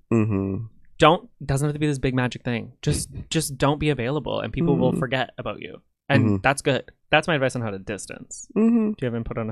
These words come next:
Speaker 2: how to
Speaker 1: Yeah. Um, mine is a more, uh,
Speaker 2: gentle approach?
Speaker 1: Not even gentle. I just feel like as we, especially, like, as I'm getting older and, like,
Speaker 2: Oh,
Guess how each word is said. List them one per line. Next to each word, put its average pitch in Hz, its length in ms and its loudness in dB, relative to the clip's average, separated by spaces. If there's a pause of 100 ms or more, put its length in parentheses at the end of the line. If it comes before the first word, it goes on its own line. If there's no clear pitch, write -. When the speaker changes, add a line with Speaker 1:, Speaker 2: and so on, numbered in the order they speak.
Speaker 2:
how 120 80 -8
to 110 240 -8 (400)
Speaker 1:
Yeah. 107 460 10 (100)
Um, 98 560 8
mine 127 380 10
is 113 240 8
a 107 80 10
more, 98 760 6
uh, 92 840 2
Speaker 2:
gentle 160 200 -4
approach? 180 480 -10 (640)
Speaker 1:
Not 403 100 8 (120)
even 381 100 12
gentle. 98 560 4
I 160 140 10
just 196 180 2
feel 180 120 6
like 123 440 10 (100)
as 170 280 12
we, 170 100 10
especially, 247 460 6
like, 107 220 10
as 104 220 6
I'm 117 140 6
getting 104 320 6
older 90 680 8
and, 90 220 2
like, 90 480 0 (160)
Speaker 2:
Oh, 110 200 -12